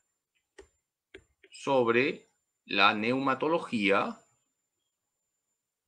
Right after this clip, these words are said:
Hoy vamos a explicar el Espíritu Santo en el Corpus Paulino, es decir, lo que nos dice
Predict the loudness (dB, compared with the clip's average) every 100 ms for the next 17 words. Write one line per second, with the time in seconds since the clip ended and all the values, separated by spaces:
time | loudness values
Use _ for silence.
0 | _ -6 -2 -2 -2 0 0 0 -2 -2
1 | -10 -16 -18 -20 _ -8 -8 -8 -6 0
2 | 2 4 2 -4 _ _ _ _ _ -8
3 | -6 -6 -6 -6 -6 -10 -8 -2 -2 -4
4 | 0 0 0 -4 -6 -8 -2 0 0 -2
5 | -8 -8 -14 -20 _ _ _ _ _ _
6 | -2 -2 2 4 6 4 -2 -4 -6 0
7 | 2 2 0 -4 _ _ _ _ -8 -4
8 | -4 -6 -6 0 0 0 0 0 -2